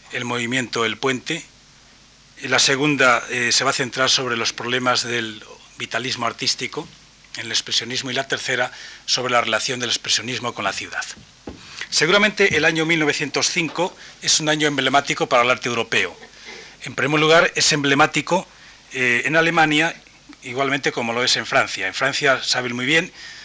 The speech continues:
eh, que se, que se funda, o mejor dicho, exponen por primera vez el grupo de los fauvistas, con Matisse a la cabeza, pero sobre todo yo creo que es el momento en que se ha asimilado ya plenamente el impresionismo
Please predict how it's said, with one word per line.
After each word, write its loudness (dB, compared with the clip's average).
eh, -4
que -2
se, 0
que -6
se 0
funda, 0
o 0
mejor -4
dicho, -2
exponen 0
por -6
primera 0
vez 0
el -2
grupo -2
de -2
los 0
fauvistas, 0
con -8
Matisse -2
a -2
la -2
cabeza, 0
pero 2
sobre 4
todo 4
yo -2
creo 2
que 0
es 4
el -4
momento -2
en -8
que 0
se 2
ha 2
asimilado 2
ya 0
plenamente 0
el -2
impresionismo -2